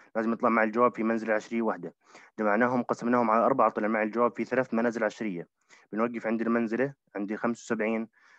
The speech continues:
خمسة وسبعين أكبر أو أقل من خمسين، أكبر من خمسين، فبنلغيها وبنضيف واحد للخمسة بتصير، آه، تسعة وعشرين فاصلة ستة.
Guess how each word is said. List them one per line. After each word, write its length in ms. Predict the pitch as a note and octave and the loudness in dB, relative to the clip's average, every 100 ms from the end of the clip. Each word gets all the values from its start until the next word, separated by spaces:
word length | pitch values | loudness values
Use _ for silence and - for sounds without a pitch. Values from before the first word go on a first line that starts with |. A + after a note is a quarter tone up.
| - | -6
خمسة 200 | A2 G#2+ | -6 -4
وسبعين 260 | G#2+ A2+ | -2 0
أكبر 260 | A2+ - A#2+ | 0 0 2
أو 120 | A#2+ | 2
أقل 140 | A#2 A#2 | 2 0
من 140 | A2+ | -2
خمسين، 420 | A2+ A2 A2+ A#2 | -4 -4 -2 -2
أكبر 300 | A2+ - A2+ | -4 -2 0
من 140 | A#2 G#2+ | 0 -2
خمسين، 440 | A2+ G#2+ A2 A2 | -6 -4 -4 -4
فبنلغيها 680 | G#2 G#2 G#2 A#2 A2 G#2+ A2 _ - - | -4 -4 -2 -2 0 -2 -4 _ -20 -14
وبنضيف 580 | - A2 G#2 A2+ - - - | -6 -4 -2 -2 -4 -12 -4
واحد 280 | A2+ A2 G2 | -4 -2 -4
للخمسة 400 | F#2+ G#2+ G2+ G#2 | -4 -6 -6 -8
بتصير، 480 | G2+ - A2 A2 _ _ _ _ _ _ _ _ _ _ _ _ _ _ _ _ _ _ _ - | -8 -6 -4 -4 _ _ _ _ _ _ _ _ _ _ _ _ _ _ _ _ _ _ _ -6
آه، 680 | G2+ G2 G2 G2 G2 G2 - - - - | -2 -2 -2 -2 -2 -4 -8 -16 -20 -2
تسعة 140 | A#2 | 0
وعشرين 340 | A2 - A#2+ A2 | 0 0 -2 0
فاصلة 540 | A2 G#2+ G#2+ G#2 A2 _ _ _ _ _ _ _ _ _ _ _ _ - | 0 0 -4 -6 -6 _ _ _ _ _ _ _ _ _ _ _ _ -14
ستة. 460 | - G#2+ - F2 | -10 -10 -10 -14